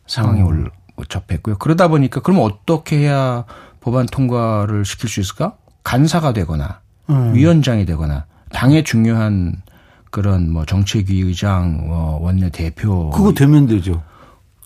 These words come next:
Speaker 1: 되면 되지 않습니까?
Speaker 2: 음.
Speaker 1: 그걸 되려면 다선을 해야 되죠.
Speaker 2: 음.
Speaker 1: 다선을 하면서도 그런 직책에 올라가려면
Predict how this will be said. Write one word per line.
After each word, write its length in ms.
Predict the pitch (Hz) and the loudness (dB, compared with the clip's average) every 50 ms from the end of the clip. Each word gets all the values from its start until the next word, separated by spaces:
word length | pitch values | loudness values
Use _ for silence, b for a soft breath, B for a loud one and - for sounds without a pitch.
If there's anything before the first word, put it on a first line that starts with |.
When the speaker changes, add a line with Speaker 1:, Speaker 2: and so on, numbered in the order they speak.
| - - | -18 -4
Speaker 1:
되면 180 | - 107 110 120 | 0 2 4 4
되지 160 | 104 90 92 | 4 4 2
않습니까? 380 | 85 78 - 82 82 78 - 127 | 0 0 0 -2 -4 -2 0 2
Speaker 2:
음. 100 | 139 135 | 2 4
Speaker 1:
그걸 180 | 120 - 156 147 | 4 4 2 4
되려면 580 | - 113 123 131 131 120 120 120 113 110 107 98 - | 4 4 4 4 4 4 2 2 0 0 -2 -2 -2
다선을 420 | - 90 98 - 117 113 110 104 95 | -2 -2 -2 0 2 2 2 2 2
해야 120 | 98 92 | 2 2
되죠. 320 | 87 82 80 - 143 208 - _ 147 | 0 -2 -2 -2 -4 -4 -2 _ 2
Speaker 2:
음. 260 | 135 123 104 95 87 85 B B B - | 2 4 2 0 -2 -4 B B B -6
Speaker 1:
다선을 960 | - 117 120 - - 156 151 151 143 135 127 123 120 117 117 117 113 113 104 | -2 -2 0 2 2 4 4 4 4 2 2 0 0 -2 -2 -2 -2 -4 -4
하면서도 800 | - - - - 175 175 170 165 156 151 156 143 135 170 190 190 | -6 -8 -2 0 2 4 4 2 2 2 0 0 0 -2 -2 -2
그런 460 | - 139 131 131 127 120 113 110 101 98 | -2 0 0 2 2 2 2 0 -2 -4
직책에 240 | - 117 - - 135 | -6 -6 -4 -2 0
올라가려면 760 | 117 110 107 107 104 104 101 101 98 104 131 165 196 233 | 0 2 0 0 0 0 0 0 0 2 2 2 2 2